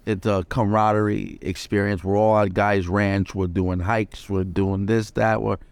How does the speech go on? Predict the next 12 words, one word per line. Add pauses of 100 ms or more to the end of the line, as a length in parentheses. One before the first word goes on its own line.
(120)
I
get
to
spend
time
with
my
friends. (460)
Um, (320)
but (800)
it's (120)
the